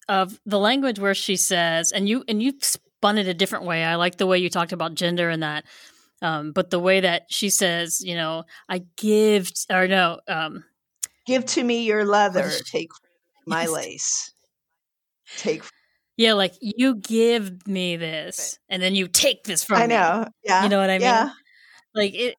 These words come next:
Speaker 1: it, you know, I went, <laughs> so, yeah, I don't know. I, I never thought of that at all until someone brought it up.
Speaker 2: For me,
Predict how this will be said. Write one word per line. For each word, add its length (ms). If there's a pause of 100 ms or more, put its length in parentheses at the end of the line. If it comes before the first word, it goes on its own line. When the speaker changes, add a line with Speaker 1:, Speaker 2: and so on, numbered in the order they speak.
Speaker 1:
it, 260
you 220
know, 140
I 160
went, 240 (480)
<laughs> 460
so, 220
yeah, 180
I 80
don't 100
know. 100
I, 180 (340)
I 80
never 220
thought 200
of 80
that 160
at 80
all 260
until 240
someone 280
brought 200
it 80
up. 180 (680)
Speaker 2:
For 220
me, 480